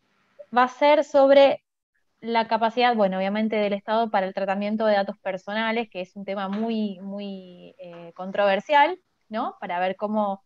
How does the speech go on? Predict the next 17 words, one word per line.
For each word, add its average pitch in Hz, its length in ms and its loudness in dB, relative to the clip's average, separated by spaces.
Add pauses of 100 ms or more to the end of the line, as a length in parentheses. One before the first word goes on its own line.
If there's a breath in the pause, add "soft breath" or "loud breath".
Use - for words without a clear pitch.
(120)
cómo 226 200 -6
se 220 140 -10
maneja, 233 600 2
cuál 214 160 2
es 214 160 -2
el, 190 480 -4
el 190 160 -6
límite 214 280 -4
entre 190 200 -4
la 180 100 -2
privacidad 196 640 0
y 220 80 0
lo 185 140 -2
que 190 160 -10
es 196 100 -18
requerido 196 500 -12
para, 180 300 -14